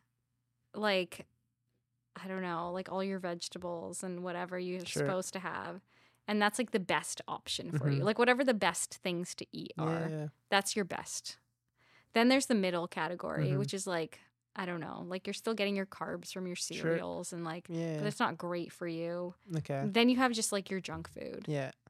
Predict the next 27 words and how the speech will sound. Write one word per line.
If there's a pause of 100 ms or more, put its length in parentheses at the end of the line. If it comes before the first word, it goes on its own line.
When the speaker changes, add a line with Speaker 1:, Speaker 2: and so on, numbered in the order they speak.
(300)
Speaker 1:
And
it's,
like, (1600)
if
you
really
wanna
be (120)
Speaker 2:
Super
healthy. (100)
Speaker 1:
super
healthy, (120)
Speaker 2:
Yeah. (520)
Speaker 1:
um, (280)
Speaker 2:
You
gotta
make
sacrifices.
Speaker 1:
you
do,
and
you
have
to
take
that (720)
specific